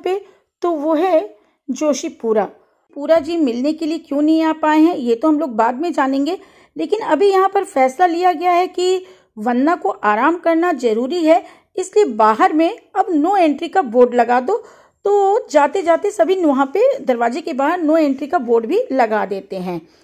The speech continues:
अब होता क्या है कि जब no entry की बोर्ड लग जाती है, तब जोशीपुरा जो है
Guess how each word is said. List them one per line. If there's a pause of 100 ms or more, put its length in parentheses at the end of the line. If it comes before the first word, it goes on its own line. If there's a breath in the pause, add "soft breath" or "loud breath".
(920 soft breath)
अब
होता
क्या
है
कि
जब
no
entry
की
बोर्ड
लग
जाती
है,
तब
जोशीपुरा
जो
है